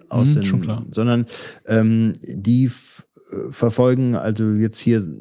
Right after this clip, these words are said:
Speaker 1: eine etwas neuere Geschichte, die aber immer wieder Anspielungen hat. Das ist auch das Tolle. Also erstmal muss man sagen,
Speaker 2: Ach so,
Speaker 1: der Fi-
Speaker 2: kurze Zwischenfrage.
Speaker 1: Ja.
Speaker 2: Ich hätte das jetzt eigentlich so verstanden,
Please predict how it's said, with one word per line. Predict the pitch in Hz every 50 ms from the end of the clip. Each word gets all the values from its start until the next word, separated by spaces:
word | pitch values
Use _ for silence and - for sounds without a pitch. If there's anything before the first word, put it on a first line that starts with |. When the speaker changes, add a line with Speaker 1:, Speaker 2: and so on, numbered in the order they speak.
| - -
Speaker 1:
eine | - 107 110 98 - -
etwas | 151 147 - - 135 123 - -
neuere | 127 117 110 110 104 117 147 180 185 180 160 151 151 147
Geschichte, | 135 139 123 - - 175 - - - 143
die | 131 123 113
aber | 113 123 110
immer | 127 147 143
wieder | 123 120 117 -
Anspielungen | 87 117 139 139 - - - - 110 101 98 95 92 87 87 -
hat. | 92 87 - - - - - - - - - - - - -
Das | 98 95
ist |
auch | 135 127
das | 120 117 107 -
Tolle. | - - 127 127 127 110 85 73 -
Also | - 110 110
erstmal | 117 123 160 190 180
muss | 180 170 170
man | 151 143 123
sagen, | 131 123 143 151 170 185 202 196 - - - - -
Speaker 2:
Ach | - 117
so, | 110 202
Speaker 1:
der | 165 -
Fi- | - - -
Speaker 2:
kurze | - 139 113 104 -
Zwischenfrage. | 131 120 127 147 - 175 175 -
Speaker 1:
Ja. | 110 123
Speaker 2:
Ich | 131 -
hätte | 147 143 156
das | 135 117 -
jetzt | 127 - 117
eigentlich | 120 123 123 117 -
so | - 160
verstanden, | 160 - 160 - - 165 165 165 170 185 185 - -